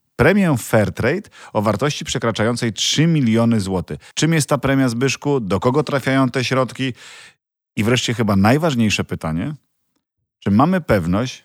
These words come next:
że te nasze pieniądze, no bo to są moje, twoje, słuchaczy pieniądze,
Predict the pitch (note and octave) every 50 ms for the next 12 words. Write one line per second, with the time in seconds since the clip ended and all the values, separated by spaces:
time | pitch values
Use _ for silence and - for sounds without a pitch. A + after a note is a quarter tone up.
0 | _ - - F#2 G2 F#2 - G#2 G#2+ B2+ C#3 - - D3 - B2+ A2+ F#2 E2 D#2+
1 | F2 A#2 B2 C3 B2 A2 A2 - - - - E2 D#2+ D#2+ F#2+ A#2 A#2+ A#2 A2 G#2+
2 | G#2 G#2 - - - - F#2 F#2 F#2+ F#2+ F#2 F#2 F#2+ G2+ - - - D#2+ D#2+ D#2
3 | F2+ - - F#2+ - - G2 G2 G#2 A2 A#2 A#2+ D#3 G3